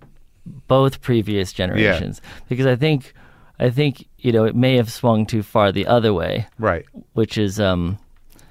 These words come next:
Speaker 1: not wanting to have your kid dislike you because you're
Speaker 2: That's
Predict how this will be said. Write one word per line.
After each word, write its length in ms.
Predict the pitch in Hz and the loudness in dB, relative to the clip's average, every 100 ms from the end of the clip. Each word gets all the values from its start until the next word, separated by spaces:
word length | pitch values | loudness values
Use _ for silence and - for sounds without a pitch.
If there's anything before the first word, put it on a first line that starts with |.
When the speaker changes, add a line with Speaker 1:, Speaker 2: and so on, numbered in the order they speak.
| - _ _ _ - | -20 _ _ _ -4
Speaker 1:
not 380 | 135 143 135 127 | 0 2 2 2
wanting 440 | 120 120 120 113 | 2 4 2 0
to 280 | - 95 95 131 _ _ _ _ _ _ _ _ _ _ - | -2 -4 -6 -14 _ _ _ _ _ _ _ _ _ _ -8
have 280 | 110 123 107 | -2 -2 0
your 140 | 98 | -6
kid 400 | - 120 107 113 | -4 -4 -4 -4
dislike 500 | 107 - 110 113 - | -6 -2 0 0 -2
you 80 | 95 | -6
because 360 | 92 - 92 92 | -4 -6 -6 -6
you're 180 | 90 - - 180 | -8 -8 -20 -14
Speaker 2:
That's 220 | 82 - | -12 -12